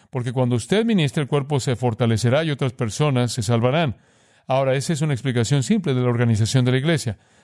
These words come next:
Nuestra parte, entonces, es someternos a la enseñanza y al liderazgo. Ahora, permítame llevarlo un paso más allá y mostrarle cómo funciona el cuerpo de Cristo con otro pequeño diagrama que tenemos aquí.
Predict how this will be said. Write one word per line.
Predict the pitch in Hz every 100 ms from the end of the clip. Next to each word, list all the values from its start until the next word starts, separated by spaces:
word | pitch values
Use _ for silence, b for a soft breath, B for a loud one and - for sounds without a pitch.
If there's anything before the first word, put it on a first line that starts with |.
| b
Nuestra | 127 131 117
parte, | 131 127
entonces, | 147 127 120 120
es | 117
someternos | 120 110 107 160 147 120
a | 123
la |
enseñanza | 113 120 117 127 117 139 135 127 _
y | 120
al |
liderazgo. | 113 120 156 117 95 _ _ _ _ _ _ _
Ahora, | 151 139 - b b b
permítame | 156 190 202 214 202 196 143 b b
llevarlo | 139 147 180
un | 135
paso | 147 127
más | 135 127
allá | 131 170
y |
mostrarle | 180 - 139 139 135
cómo | 139
funciona | 127 127 123 123
el |
cuerpo | 120 113 127
de | 110
Cristo | 127 127 170
con | 131
otro | 117 120
pequeño | 113 117 117
diagrama | 110 117 147 127
que | 107
tenemos | 113 113 107
aquí. | 104 113 147 160